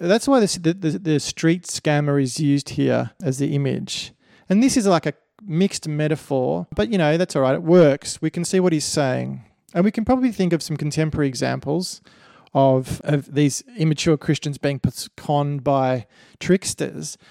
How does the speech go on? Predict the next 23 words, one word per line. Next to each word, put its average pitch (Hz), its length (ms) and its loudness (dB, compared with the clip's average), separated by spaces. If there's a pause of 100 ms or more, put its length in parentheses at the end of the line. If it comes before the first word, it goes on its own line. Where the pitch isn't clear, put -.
(140)
I 147 60 -10
mean, 151 140 -2
the 156 60 -2
most 165 220 0
obvious 147 300 0
one, 143 140 -2
uh, 147 120 -4
to - 140 -6
me 160 640 2
is - 260 -4
the, 147 420 0
the 151 140 -2
way 147 640 2
many 160 480 0
Christians 143 560 -4
in 139 80 -2
America 135 440 0
have 127 100 -4
been 135 360 -4 (360)
hoodwinked 170 420 0
by 143 100 4
Donald 139 300 -2
Trump, 165 500 -4